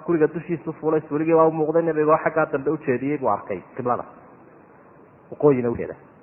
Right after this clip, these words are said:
Marka saasaa lagu jamcinaya. Hadday meeshu dhismo tahay, waa ku qasban yahay qof. Laakiin hadday batu ikhtiyaar leeyahay, dee bari iyo galbeed ha ula kaco, ama ha ka jeedsado. Marka labadii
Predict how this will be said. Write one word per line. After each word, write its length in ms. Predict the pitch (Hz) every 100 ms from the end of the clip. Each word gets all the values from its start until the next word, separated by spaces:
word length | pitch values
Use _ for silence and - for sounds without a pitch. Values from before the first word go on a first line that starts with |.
| - - - - - - -
Marka 220 | 180 190 170
saasaa 220 | - 160
lagu 140 | 139 135 131
jamcinaya. 440 | 104 104 87 82 -
Hadday 220 | 139 202
meeshu 320 | 190 202 196 160
dhismo 320 | 151 - 151
tahay, 260 | - 180
waa 140 | 185 202
ku 100 | 220
qasban 400 | - - 175 165
yahay 140 | 127 120
qof. 140 | 139 - - - - - - - -
Laakiin 280 | 139 - 196
hadday 260 | 185 208
batu 300 | 196 175 -
ikhtiyaar 500 | 165 - - 180 175 160
leeyahay, 320 | 156 113 90 - - - - - - - - -
dee 80 | 123
bari 220 | 143 202
iyo 100 | 196
galbeed 280 | 170 156 160
ha 80 | 131
ula 140 | 135 139
kaco, 120 | 104
ama 280 | 92 190 202
ha 80 |
ka 120 | 185 185
jeedsado. 420 | - - - - - - - -
Marka 220 | 165 185
labadii 320 | 175 190 214